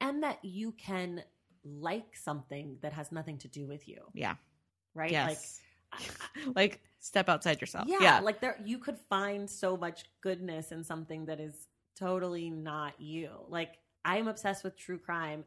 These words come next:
Speaker 1: and I have been very lucky to not have experienced any true crime
Speaker 2: Yeah.
Speaker 1: or, like, be a white guy. 'Cause I feel like so much true crime centers white men,
Speaker 2: Mm-hmm.
Speaker 1: but, like, I find it to be very, and, I mean, it, it also centers white women as the victims, but, like,
Speaker 2: Mm-hmm.
Speaker 1: this, I, like, it's such a male thing.
Speaker 2: Yeah.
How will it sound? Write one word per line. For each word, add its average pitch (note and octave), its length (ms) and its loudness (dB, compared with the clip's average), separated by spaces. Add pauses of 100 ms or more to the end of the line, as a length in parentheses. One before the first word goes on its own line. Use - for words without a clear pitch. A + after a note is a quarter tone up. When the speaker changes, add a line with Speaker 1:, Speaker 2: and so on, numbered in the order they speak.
Speaker 1:
and D3+ 400 -8
I D#3+ 180 0
have E3+ 140 -4
been F#3 220 -4 (320)
very G3 240 4
lucky G3 300 2
to F#3 80 4
not E3 240 2
have F3+ 280 2
experienced A#3+ 460 0
any A3 140 0
true G#3 180 -4
crime F#3 320 0
Speaker 2:
Yeah. - 120 -2 (160)
Speaker 1:
or, C#4 180 6
like, A3+ 260 -2
be A3+ 140 -2
a A#3+ 60 2
white G3 360 2
guy. - 340 -10
'Cause A3 100 -4
I G3+ 100 2
feel A#3+ 120 -4
like A#3 100 -4
so - 140 -2
much F#3+ 200 -4
true F#3 120 -6
crime E3 240 -4
centers D#3+ 560 -6
white C#3+ 240 -6
men, F3 380 -2
Speaker 2:
Mm-hmm. E3 200 -6
Speaker 1:
but, F#3 80 2
like, F3+ 140 2
I F3 100 0
find E3 320 -2
it - 80 -10
to F3 100 -10
be D#3+ 140 -8
very, D3 260 -10
and, G3 200 -6
I - 40 -2
mean, G#3+ 120 2
it, F#3+ 180 -6 (300)
it - 60 -16
also F#3+ 240 2
centers D3+ 380 -6
white C#3+ 200 -6
women E3+ 320 0
as C#3+ 120 -4
the D#3 80 -4
victims, E3 360 -2
but, F3 180 2
like, E3+ 120 -2
Speaker 2:
Mm-hmm. D#3+ 80 -4
Speaker 1:
this, F3 180 0
I, E3 220 -2
like, F#3+ 140 -2
it's G3 140 -6
such G3+ 200 -2
a G#3 60 -2
male D#3+ 680 -4
thing. G3+ 440 -4
Speaker 2:
Yeah. D#3 320 -2